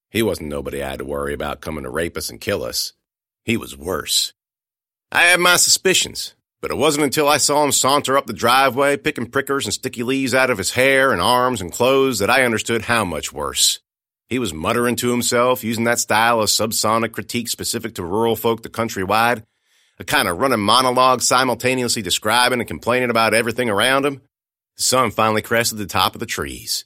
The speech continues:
and pinpointed him as he crossed the yard and stepped into the gravel drive. I thought, "Uh-huh." It was Uncle Zeus. He plucked the last pricker off his shoulder and gazed at the house with his hands on his hips. He looked like he was thinking,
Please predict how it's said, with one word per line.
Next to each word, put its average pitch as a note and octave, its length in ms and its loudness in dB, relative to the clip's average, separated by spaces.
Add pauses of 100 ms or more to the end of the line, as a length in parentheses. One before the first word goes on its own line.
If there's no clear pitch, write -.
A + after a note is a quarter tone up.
(160)
and B1 140 -16
pinpointed F#2+ 500 -2
him C#2 160 -12
as C2+ 120 -10
he - 80 -14
crossed G#2 340 -2
the A#2 80 -2
yard C#2 320 -2
and A1+ 100 -12
stepped - 360 -2
into B1 100 -16
the A#1 80 -12
gravel E2+ 360 -6
drive. B1+ 520 -8 (340)
I D2+ 120 -4
thought, C#2 340 -6 (520)
"Uh-huh." G#2 600 -2 (600)
It D#2+ 80 -8
was A#1 200 -10
Uncle D#2+ 240 -8
Zeus. D#2 500 -10 (680)
He A3+ 60 -6
plucked F#3+ 280 0
the C3+ 60 -2
last D3+ 340 4
pricker C#3+ 280 2
off D3 180 4
his A#2 100 -2
shoulder C#3+ 480 2
and G2 160 -2
gazed B2+ 440 2
at B2 100 0
the B2+ 60 -2
house D2+ 320 -4
with - 80 -14
his - 140 -10
hands F#2 280 -2
on G2 140 -2
his G#2 140 -4
hips. - 440 -6 (360)
He D#2+ 80 -8
looked B2+ 180 -2
like F2+ 180 0
he G2 100 -4
was D#2 160 -6
thinking, D#2 340 -6